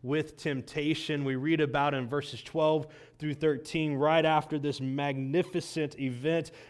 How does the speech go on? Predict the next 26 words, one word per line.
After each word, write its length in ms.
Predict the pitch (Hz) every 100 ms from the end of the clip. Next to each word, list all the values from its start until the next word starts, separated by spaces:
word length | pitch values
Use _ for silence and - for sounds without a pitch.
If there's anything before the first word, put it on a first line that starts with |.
| -
we're 100 | 151
told 360 | 151 170 165 151
that 200 | 151 143
at 200 | 156 135
once 360 | 170 175 -
the 100 | 151
Spirit 480 | - - 175 170 139
sent 480 | - - 175 185 147 - - 127
Jesus 560 | 147 185 170 175 - -
out 320 | 156 175 143
into 340 | 170 170 190 170
the 140 | 147
wilderness, 640 | 135 170 170 170 170 - - -
and 100 | 135
he 120 | 151
was 200 | 170 151
in 120 | 175 160
the 100 | 143
wilderness 480 | 160 180 170 160
for 140 | - 127
forty 340 | 156 180 160
days 340 | 135 147 151 143
being 220 | 139 127
tempted 380 | - 156 160 139
by 100 | 131
Satan. 520 | - 87 85 85